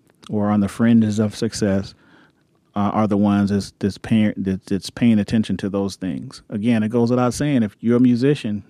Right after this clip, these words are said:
you gotta be great to have, you know, good at least, to have opportunity. But those other things that you're not doing, I think, keep a lot of people, um, you know, from being successful.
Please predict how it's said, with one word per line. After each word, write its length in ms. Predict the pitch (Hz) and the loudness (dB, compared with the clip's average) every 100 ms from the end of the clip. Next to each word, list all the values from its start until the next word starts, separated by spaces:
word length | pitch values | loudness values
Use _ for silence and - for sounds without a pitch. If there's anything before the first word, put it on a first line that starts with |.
| _ | _
you 140 | 110 175 | -6 2
gotta 260 | 170 170 | 4 4
be 140 | 131 113 | 0 -2
great 340 | 123 131 - | 0 -2 -2
to 60 | 110 | -2
have, 240 | 107 107 - _ _ - | 0 -2 -6 _ _ -6
you 80 | 135 | -2
know, 120 | 90 | -2
good 440 | 87 127 143 104 - - | 0 4 4 4 -2 -4
at 100 | 104 | -2
least, 320 | 98 98 104 _ _ _ _ _ | 0 -4 -6 _ _ _ _ _
to 100 | 113 | -2
have 180 | 117 104 | 0 2
opportunity. 560 | 104 104 107 113 95 | 0 -2 0 2 2
But 200 | 95 95 | 0 0
those 180 | 107 101 - | 0 -2 0
other 300 | 127 139 113 | 2 4 2
things 560 | 113 107 98 101 113 - _ _ - | 0 -2 -2 -6 -10 -14 _ _ -6
that 160 | 113 | -4
you're 80 | 117 | 2
not 300 | 107 104 87 | 2 2 2
doing, 380 | 113 110 104 101 | 2 2 2 2
I 120 | 95 | 0
think, 400 | 98 110 101 - | 0 0 -2 -4
keep 220 | - 120 | -4 -2
a 40 | 101 | -2
lot 220 | 101 98 | -2 -2
of 60 | 95 | -2
people, 500 | 101 - 92 104 - | -4 -2 -4 -4 -6
um, 440 | 104 98 95 113 120 _ _ _ | -4 -2 -4 -8 -10 _ _ _
you 80 | 110 | -2
know, 160 | 101 92 | 0 0
from 180 | 101 | 0
being 220 | 92 98 98 | 0 2 0
successful. 600 | 90 - 98 - - | -4 -4 -4 -4 -10